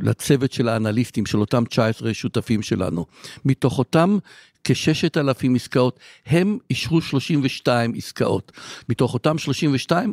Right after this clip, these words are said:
אנחנו אישרנו עשרים ושלוש השקעות. זאת אומרת, יש מערכת סינון שאין לאף אחד היום במדינת ישראל.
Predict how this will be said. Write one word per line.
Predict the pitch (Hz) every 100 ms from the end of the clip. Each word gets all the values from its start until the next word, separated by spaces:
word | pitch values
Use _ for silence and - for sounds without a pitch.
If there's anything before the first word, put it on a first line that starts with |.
| -
אנחנו | 131 131 147
אישרנו | - 120 117
עשרים | - -
ושלוש | 120 120 107 -
השקעות. | - - - - - - - -
זאת | 135 160
אומרת, | 151 147
יש | 196 208
מערכת | 175 135 160 175 151
סינון | - 139 135 135 110 - - - _
שאין | - 160 165 147
לאף | 135 127 -
אחד | 135 123 113 110
היום | 107 107 98
במדינת | 98 95 101 98 98
ישראל. | - 101 87